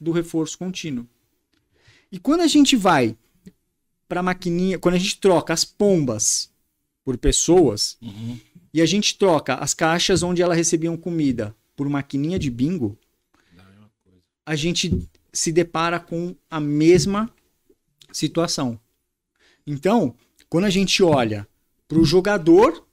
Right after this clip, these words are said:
Speaker 1: da maquininha de bingo, que recebe uma recompensa
Speaker 2: Aleatório.
Speaker 1: pra cada X número de jogos,
Speaker 2: Isso.
Speaker 1: e tá lá, ele tá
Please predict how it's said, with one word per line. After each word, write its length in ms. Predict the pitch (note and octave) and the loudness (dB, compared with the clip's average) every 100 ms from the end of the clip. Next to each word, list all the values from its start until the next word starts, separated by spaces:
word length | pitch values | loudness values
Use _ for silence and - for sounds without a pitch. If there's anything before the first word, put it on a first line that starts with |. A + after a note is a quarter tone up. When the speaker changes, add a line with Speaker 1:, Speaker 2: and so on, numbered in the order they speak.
| _ | _
Speaker 1:
da 100 | G3 | -6
maquininha 500 | G#3 G#3 - G3 G#3 | -4 -4 -2 -2 -2
de 100 | F#3 | -4
bingo, 380 | G3 G3 E3 B2+ | -4 -2 -2 -4
que 140 | - D3+ | -6 -2
recebe 760 | D#3+ - F3 G#3 B3 D4 D#4 - | 0 0 0 0 0 -2 -4 -8
uma 340 | F#3+ F#3+ F#3 | -8 -6 -4
recompensa 840 | E3 E3+ F3 D#3+ - E3+ A#3+ A#3+ | -4 -6 -6 -8 -4 -2 0 -2
Speaker 2:
Aleatório. 80 | B3 | -2
Speaker 1:
pra 140 | A3+ G#3 | -2 -2
cada 300 | G#3 G#3 G3+ | -4 -4 -4
X 280 | - A#3 | -2 0
número 300 | A3 A#3 A3+ | 0 0 0
de 100 | A3 | 0
jogos, 440 | A#3 G#3+ D3 A2 G#2 F#2+ | 2 2 2 -2 -8 -10
Speaker 2:
Isso. 280 | - - _ | -14 -20 _
Speaker 1:
e 60 | - | -6
tá 140 | G3 | -2
lá, 240 | A#3+ E3 B2 | 0 2 2
ele 140 | C3 | 0
tá 260 | F#3 G3 | -2 -4